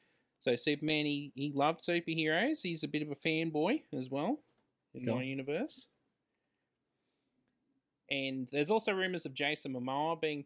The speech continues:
Speaker 1: recast as Lobo. That's happening in mine.
Speaker 2: Yeah, I,
Speaker 1: Um,
Speaker 2: sorry, I
Speaker 1: straight
Speaker 2: didn't bother
Speaker 1: into
Speaker 2: casting
Speaker 1: this.
Speaker 2: him because I thought that's a given,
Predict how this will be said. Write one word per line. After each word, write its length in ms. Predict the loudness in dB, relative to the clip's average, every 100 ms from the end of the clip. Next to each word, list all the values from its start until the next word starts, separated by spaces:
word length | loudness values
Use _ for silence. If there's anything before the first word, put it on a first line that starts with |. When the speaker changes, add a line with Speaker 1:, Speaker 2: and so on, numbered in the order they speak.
| _
Speaker 1:
recast 600 | -4 -4 -2 -2 -2 -2
as 120 | -6 -2
Lobo. 460 | -2 2 0 0 -6 -4
That's 220 | -4 -2
happening 400 | -4 -4 -6 -6
in 100 | -4
mine. 360 | -2 -2 -2 -4 _ _ _ _ _ _ _ _ _
Speaker 2:
Yeah, 160 | 4 6
I, 100 | 6
Speaker 1:
Um, 60 | 6
Speaker 2:
sorry, 200 | 8 8
I 20 |
Speaker 1:
straight 120 | 8
Speaker 2:
didn't 120 | 6 6
bother 140 | 6
Speaker 1:
into 80 | 6
Speaker 2:
casting 300 | 4 4 2
Speaker 1:
this. 60 | 0
Speaker 2:
him 60 |
because 220 | 2 2 4
I 140 | 2
thought 300 | 0 0 2
that's 260 | 2 0 -2
a 60 |
given, 300 | -2 -2 -4